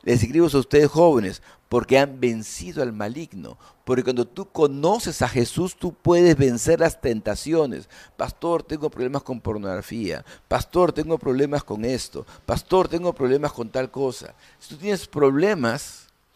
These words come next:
en tu santidad, es porque te falta intimidad con Dios. En tu vida está tu carne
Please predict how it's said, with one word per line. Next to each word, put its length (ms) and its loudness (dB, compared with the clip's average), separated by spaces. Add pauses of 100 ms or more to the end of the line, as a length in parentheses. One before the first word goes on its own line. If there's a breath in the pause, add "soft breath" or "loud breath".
(280 soft breath)
en 180 0
tu 140 -2
santidad, 580 2
es 120 -8
porque 200 -6
te 100 -2
falta 220 -2
intimidad 460 -4
con 140 -8
Dios. 380 -18 (1900 loud breath)
En 200 -2
tu 200 0
vida 340 4
está 300 4
tu 220 -2
carne 580 2